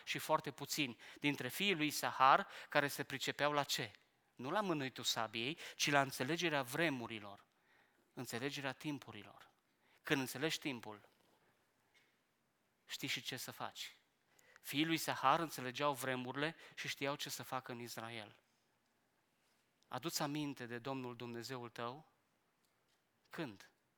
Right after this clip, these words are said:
În zilele tinereții tale. E un timp,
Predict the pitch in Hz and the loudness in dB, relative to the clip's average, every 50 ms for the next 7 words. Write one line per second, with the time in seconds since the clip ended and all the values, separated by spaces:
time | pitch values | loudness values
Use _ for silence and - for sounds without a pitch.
0 | _ _ _ _ - - 120 110 - 123 123 131 135 135 139 151 165 - _ _ | _ _ _ _ -14 -12 -10 -8 -6 -4 0 0 0 0 0 -4 -6 -10 _ _
1 | _ _ _ _ _ _ _ _ _ _ _ _ - - 127 123 127 135 151 - | _ _ _ _ _ _ _ _ _ _ _ _ -16 -12 -10 -8 -6 -6 -8 -8
2 | - 135 - - 117 110 107 113 123 139 147 151 139 127 - 185 185 143 110 101 | -8 -10 -6 -4 -4 -4 -2 -2 -2 -2 0 -2 -2 -4 -6 -6 -6 -6 -8 -10
3 | - - | -16 -20